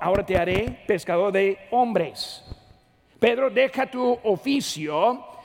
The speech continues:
para empezar en el nuevo. Después de la negación, voy a pescar.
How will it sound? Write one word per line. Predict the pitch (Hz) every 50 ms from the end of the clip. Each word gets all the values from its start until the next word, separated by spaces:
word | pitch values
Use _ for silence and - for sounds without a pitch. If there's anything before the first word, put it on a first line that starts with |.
| - - -
para | 226 240 233
empezar | 233 220 - - 190 165 - 196 185 208 220 -
en | - 220 233
el | 240 240
nuevo. | 254 285 311 311 294 269 247 196 143 113 - - - - - - - - - _ _ _ _ _ _ -
Después | - 247 233 - - 220 262 285 285 226
de | 269 254
la | 247 247
negación, | 247 240 226 220 196 180 - - 196 220 269 294 302 254 208 208 233 254 254 247 - - - - - - - - - _ _ _ _ _ _ _
voy | - - 143 180 202 202 196 196 190
a | 175 175 175 175 170 160 160 147 - - - - _ _ _ _ _ _ _ _ _ _ _
pescar. | _ 135 127 - - - - - -